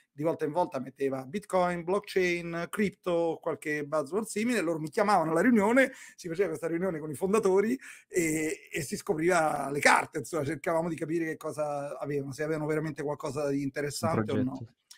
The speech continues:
Speaker 1: Ed è così che ho inter-, ho conosciuto due aziende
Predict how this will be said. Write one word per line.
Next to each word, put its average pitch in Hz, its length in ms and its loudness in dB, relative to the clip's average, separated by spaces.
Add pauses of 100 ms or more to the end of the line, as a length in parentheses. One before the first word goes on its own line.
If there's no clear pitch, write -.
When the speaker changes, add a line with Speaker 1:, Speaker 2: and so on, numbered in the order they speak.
(260)
Speaker 1:
Ed 170 160 2
è 202 80 4
così 262 260 4
che 277 80 -4
ho 226 40 4
inter-, 165 320 0
ho 156 100 -6
conosciuto 185 400 2
due 190 180 2
aziende 170 680 2